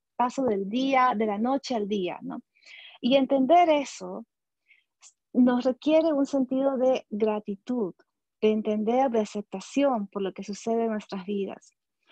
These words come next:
Y la gratitud no, no viene sola, la gratitud requiere una, un sentido de gracia o encanto. Y coincidentemente, ambas palabras, tanto gracia o gratitud, tienen un origen común en el latín,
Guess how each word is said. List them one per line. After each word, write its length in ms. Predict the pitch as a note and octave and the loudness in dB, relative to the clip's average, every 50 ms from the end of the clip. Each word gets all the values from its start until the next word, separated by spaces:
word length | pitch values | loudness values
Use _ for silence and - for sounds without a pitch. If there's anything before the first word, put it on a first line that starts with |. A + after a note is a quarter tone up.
| - - - - - - - | -20 -20 -20 -20 -20 -8 -2
Y 220 | - B3 C4+ C#4+ | 0 2 4 4
la 100 | D#4+ D#4+ | 4 6
gratitud 560 | D4+ D#4 D4+ - C#4 B3 - - D4 D#4 D4+ - | 6 4 4 2 0 -2 0 2 0 2 4 4
no, 360 | C#4 C#4+ C#4 C#4+ D4 C4+ - - | 6 6 6 6 4 2 2 2
no 200 | C4 C4 C#4 C#4+ | 2 2 4 4
viene 280 | C#4 D4 D#4 C#4+ D4 C#4 | 4 2 4 2 2 0
sola, 440 | - - D4+ D4+ C#4 A#3+ - - | -2 -2 -2 -2 0 0 -2 -4
la 120 | F#3 G#3 G#3+ | -4 -4 -4
gratitud 520 | A3 A3+ A3+ - A3+ G#3+ _ - C4 C#4 C4+ | -4 -4 -4 -6 -8 -8 _ -4 -2 -2 0
requiere 580 | D#4 D4 - - C#4 C#4 C#4+ D4 C#4 - - _ - | -2 -2 -2 -2 -2 0 2 0 0 -2 -4 _ -6
una, 580 | - B3+ B3+ C4 C4+ C#4 C4+ C4+ C4+ B3+ - - | -4 -2 -2 0 0 0 -2 -2 -2 -4 -4 -4
un 160 | B3+ C4 B3+ | -4 -4 -2
sentido 400 | - C#4+ C4 - C4+ C#4 C#4 C4+ | -2 -4 -4 -2 0 0 0 0
de 160 | A#3 G#3 F#3+ | 0 0 0
gracia 580 | F#3+ G#3 G#3+ A3 A3+ A#3+ - - - F#3+ F3 - - - | 0 0 0 0 -2 -4 -6 -10 -12 -12 -12 -12 -10 -6
o 160 | G#3+ G#3+ G#3 | -4 -4 -4
encanto. 640 | G3 F#3+ F#3+ F#3 - A3 A3 A3 G3+ F3+ - _ _ _ _ _ _ - - - _ _ _ - | -4 -6 -8 -8 -6 -6 -6 -6 -6 -8 -14 _ _ _ _ _ _ -20 -20 -20 _ _ _ 0
Y 280 | B3 B3 B3 A3+ - _ - | 0 0 0 0 -4 _ -2
coincidentemente, 880 | - C#4 C4 - C4+ D4 D#4+ F4 A4+ G#4 F#4+ E4 D4 B3+ - G#3 - - | 0 0 2 2 2 0 0 0 0 0 2 2 2 2 0 -2 -2 -2
ambas 280 | - B3+ B3+ B3+ C4 - _ | -2 -2 0 0 -2 -4 _
palabras, 540 | - - G3+ G#3+ A3 A#3 C4 D4 D#4 - | -6 -4 -2 -2 -2 0 0 0 -2 -2
tanto 300 | - A#3+ A3+ A3 A3 G#3 | -4 -6 -4 -2 -2 -2
gracia 640 | G3+ G#3+ A3 A3+ B3 B3+ B3 - - G#3+ G3+ G3+ G3+ | 0 2 2 2 2 0 -2 -6 -8 -8 -6 -4 -4
o 60 | G3 | -6
gratitud, 640 | F#3+ G3 F#3 F#3 - F#3+ G3 _ G#3 G3+ G#3+ A3 A3 - | -6 -8 -8 -8 -8 -10 -10 _ -4 -4 -4 -4 -4 -4
tienen 260 | - A#3+ A#3 B3+ B3+ | -4 -4 -2 -2 -4
un 120 | B3+ B3+ B3 | -4 -4 -4
origen 400 | A3+ G#3 A3+ G#3 A3 A#3+ A#3+ - | -2 -2 -4 -4 -4 -6 -8 -6
común 460 | - F#3 F3+ F#3 G3 G3+ G#3+ G#3 G3+ | -6 -6 -6 -6 -8 -8 -10 -10 -10
en 140 | G3 F#3+ F3+ | -12 -14 -14
el 100 | F3 F3+ | -12 -12
latín, 580 | F3 F3 _ - A3 G#3+ G3+ F#3 F3 E3+ _ | -12 -10 _ -4 -4 -4 -4 -8 -12 _ _